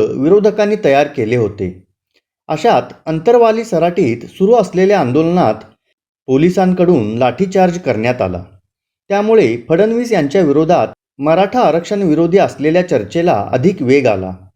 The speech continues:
याचवेळी फडणवीसांनी ओबीसी आरक्षणाला कोणताही धक्का लावला जाणार नसल्याचे सांगत भाजपचे कट्टर मतदार असलेल्या ओबीसींना आपल्यासोबत ठेवण्याचा प्रयत्न केला.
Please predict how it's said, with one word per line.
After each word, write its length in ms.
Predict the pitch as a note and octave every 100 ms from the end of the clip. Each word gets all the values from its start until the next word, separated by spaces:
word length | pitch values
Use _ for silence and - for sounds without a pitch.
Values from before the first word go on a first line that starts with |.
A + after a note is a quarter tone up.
| _ _ _ _ _ -
याचवेळी 520 | B2+ F#3 G#3+ G3+ G#3 G#3+
फडणवीसांनी 840 | C3+ D3 F3 F3+ F3 F3+ G#2+ - -
ओबीसी 420 | D#3 E3 A3+ B3
आरक्षणाला 760 | D#3 C#3 - E3 E3+ D3 G#2 G#2 - _ _
कोणताही 440 | E3+ D#3+ D#3+ B3
धक्का 340 | A3 C#3+ - G3
लावला 320 | E3 C3 D#3
जाणार 340 | D#3+ C#3 D3 D#3
नसल्याचे 460 | C3 B2 D3 D#3+
सांगत 600 | E3+ B2+ B2 D3 G#2 - -
भाजपचे 540 | B2 B2+ C3+ G#3+ - B2
कट्टर 380 | D3+ A#2+ F#3+ F#3
मतदार 360 | D3+ A#2 E3+
असलेल्या 600 | E3 - C#3 E3+ B2+ G#2 -
ओबीसींना 680 | C#3 C#3+ F#3 G3+ G3+ D#3+ G#2+ A#2+ _
आपल्यासोबत 560 | D3 D3 G3 A3+ F#3+ D#3+
ठेवण्याचा 500 | F#3 F3 C3+ D3 E3+
प्रयत्न 420 | - B2 B2+ C#3
केला. 320 | C3 G2+ F2+